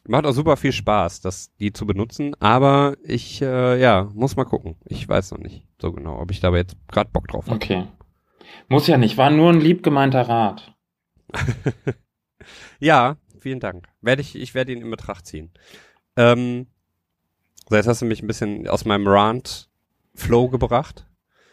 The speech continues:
Speaker 1: Äh, genau, nächstes Thema. Ich sitz heute auf der Arbeit, ja?
Speaker 2: Ja.
Speaker 1: Im
Speaker 2: Ja.
Speaker 1: Büro, beim Mittagessen,
Speaker 2: Ja.
Speaker 1: erfahre ich, dass Ende Mai, ähm,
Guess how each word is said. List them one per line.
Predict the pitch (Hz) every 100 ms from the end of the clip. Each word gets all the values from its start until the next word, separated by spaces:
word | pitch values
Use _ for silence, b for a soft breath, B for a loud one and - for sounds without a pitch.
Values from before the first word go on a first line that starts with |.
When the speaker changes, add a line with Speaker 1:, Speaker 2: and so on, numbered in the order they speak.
| _ _ -
Speaker 1:
Äh, | 110 110 110 107 117 _ _
genau, | - 156 104
nächstes | 110 175 175
Thema. | - 120 73 - b b -
Ich | -
sitz | - 196
heute | 151 147 151
auf | -
der | 123 78
Arbeit, | 87 76 92
ja? | 110
Speaker 2:
Ja. | 101 - _ _
Speaker 1:
Im | 131 165
Speaker 2:
Ja. | 104
Speaker 1:
Büro, | 104 135 240 _ _ _
beim | - 104
Mittagessen, | - 143 131 165 170
Speaker 2:
Ja. | - b
Speaker 1:
erfahre | 113 - 151 196 175 117
ich, | 113 202 - - _ -
dass | 117 185 -
Ende | - 147 196
Mai, | 170 120 98 98 208 - _ _ _ _ _ _
ähm, | - 117 117 120 120 127